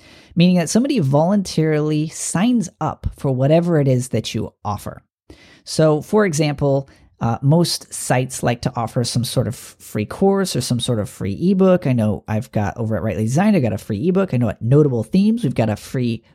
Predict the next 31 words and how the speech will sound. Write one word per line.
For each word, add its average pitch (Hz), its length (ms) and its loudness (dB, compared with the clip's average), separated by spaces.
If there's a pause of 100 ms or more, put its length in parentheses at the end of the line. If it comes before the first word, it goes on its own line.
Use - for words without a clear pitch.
web 156 240 2
training 156 380 -2
course. 147 460 -2 (540)
That 202 140 2
is 311 120 -2
something 254 300 2
that 175 160 0
people 165 340 -2
sign 135 340 0
up 120 120 -4
for. - 380 -10 (340)
I 151 60 4
don't 247 260 4
interrupt 170 480 0
people 110 240 -4
with 101 160 -2
that. 107 160 0
I 139 60 -2
don't 156 200 -4
put 147 160 0
a 127 60 2
flashing 131 540 0
banner 127 480 0
ad 110 400 -2
on 107 360 -2
somebody 131 380 0
else's 107 480 -2
blog 117 540 2
and 110 120 -2
interrupt 135 500 0
them, 113 260 0